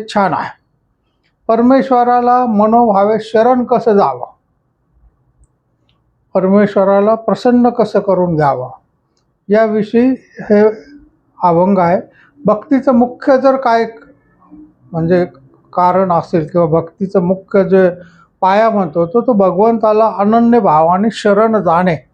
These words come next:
हाच मुख्य आहे, की भगवंताला तर शरण जातो, त्याची भक्ती फलद्रूप होते. नाहीतर तुम्ही नुसतं रोज हार घातला, रोज पूजा केली, पोथी वाचली,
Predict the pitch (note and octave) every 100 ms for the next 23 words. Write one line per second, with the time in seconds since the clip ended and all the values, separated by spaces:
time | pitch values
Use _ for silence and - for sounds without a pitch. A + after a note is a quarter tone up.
0 | _ - _ _ _ - - A3 G#3 F3
1 | - D#3+ - - _ _ _ G#3+ G#3+ G#3
2 | C4 C#4 C4 B3+ B3+ C#4+ C#4 - - -
3 | A3 B3 A#3 G3 - _ _ _ _ _
4 | _ _ _ _ _ _ _ G3+ G#3 B3+
5 | G#3 F#3 B3 - G3+ G3 G3+ A#3 G3+ D#3+
6 | - _ _ _ - G3+ G#3+ G#3+ A#3 A#3
7 | A3+ A#3+ A#3+ A#3+ A3+ F#3+ A3 G#3 G3+ G3+
8 | G#3+ G#3 G#3+ G#3+ G#3 G3+ G3+ G3+ G3+ G3+
9 | G3 G3 G3 G3+ F#3+ F3+ F#3+ F3+